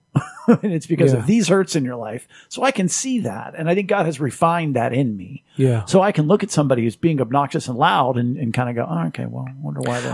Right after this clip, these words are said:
Speaker 2: Well, and a lot of the stuff on the, that we've talked about has really softened my heart. Um, and even if, like, even if you're not a,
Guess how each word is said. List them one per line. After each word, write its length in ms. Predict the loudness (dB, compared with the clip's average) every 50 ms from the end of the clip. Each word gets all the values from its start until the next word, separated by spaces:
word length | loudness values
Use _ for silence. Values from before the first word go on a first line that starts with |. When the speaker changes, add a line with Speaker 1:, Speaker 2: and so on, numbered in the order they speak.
| 4
Speaker 2:
Well, 140 | 6 6 8
and 100 | 8 6
a 40 | 6
lot 160 | 6 6 4
of 60 | 4
the 60 | 2
stuff 300 | 0 2 2 2 4 4
on 80 | 2 2
the, 260 | 4 2 2 0 0 -2 -2 0
that 180 | 2 2 4 4
we've 140 | 2 -2 -2
talked 360 | -4 -4 0 0 0 2 0
about 240 | 0 2 4 4 4
has 220 | 4 2 0 0 0
really 420 | 0 2 2 4 4 4 2 2
softened 540 | 0 2 2 4 4 4 2 2 0 0 2
my 160 | 2 0 0
heart. 420 | 0 0 2 2 2 0 -2 -4 _ _ _ _ _ _ _ _ _ _ _ _ _ _ _ _ -4
Um, 640 | 0 2 2 2 2 0 -2 -2 -4 -6 -8 -8 -12 _ _
and 140 | 2 4 4
even 180 | 4 4 4 4
if, 260 | 2 2 0 -2 0
like, 200 | 0 0 2 2
even 180 | 2 2 2 2
if 120 | 2 2
you're 80 | 2 2
not 180 | 2 2 2
a, 60 | 0